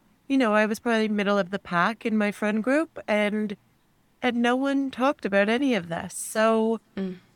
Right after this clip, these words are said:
Speaker 1: you know, even the O B G Y N, I, I had O B G Y Ns, and, um,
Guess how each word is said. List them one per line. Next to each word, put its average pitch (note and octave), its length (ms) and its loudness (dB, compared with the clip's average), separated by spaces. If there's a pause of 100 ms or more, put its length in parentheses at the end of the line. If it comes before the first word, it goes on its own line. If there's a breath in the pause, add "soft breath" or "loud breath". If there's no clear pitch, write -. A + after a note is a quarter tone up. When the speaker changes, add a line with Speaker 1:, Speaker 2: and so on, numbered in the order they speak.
(180)
Speaker 1:
you B3 160 0
know, A#3 180 0
even D4 320 0
the D#4 140 2
O A3+ 120 -2
B A#3+ 140 0
G G#3+ 160 -4
Y G#3 200 2
N, G#3 500 2
I, G#3 260 0
I G3 160 0
had G3 220 -2 (220)
O G3+ 100 -2
B G3 100 -2
G F#3+ 200 -2
Y F3+ 340 2
Ns, G3+ 300 -8 (100)
and, F#3+ 560 -2
um, F#3 500 -6